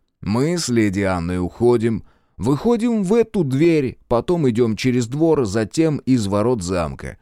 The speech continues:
Все вы остаетесь здесь ровно сутки. За это время я сумею надежно укрыться.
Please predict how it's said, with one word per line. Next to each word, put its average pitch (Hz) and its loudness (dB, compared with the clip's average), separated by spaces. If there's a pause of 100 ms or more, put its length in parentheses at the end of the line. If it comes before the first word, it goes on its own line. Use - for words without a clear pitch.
(360)
Все 131 0
вы 139 2
остаетесь 120 0
здесь 104 0
ровно 123 0
сутки. 87 -4 (260)
За 101 -2
это 131 0
время 127 2
я 113 2
сумею 120 -2
надежно 110 0
укрыться. 104 -4